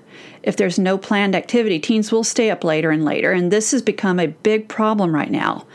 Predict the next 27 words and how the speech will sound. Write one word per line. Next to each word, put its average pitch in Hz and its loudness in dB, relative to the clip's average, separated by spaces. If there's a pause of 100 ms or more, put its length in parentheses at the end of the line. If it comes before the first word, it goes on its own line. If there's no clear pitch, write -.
(460)
Talking 226 0
to 208 2
a - 2
lot 190 2
of 247 -2
parents, 220 0
teens' 208 0
sleep 220 -2
schedule 175 0
has 156 -2
gotten 175 0
really 202 0
off 175 0
track. - -4 (460)
Many 226 4
teens 269 2
who 233 2
stay 214 2
up 196 -2
later 208 2
and 180 0
later 214 0
end 190 2
up 165 0
sleeping 185 0
all 170 0
day 190 0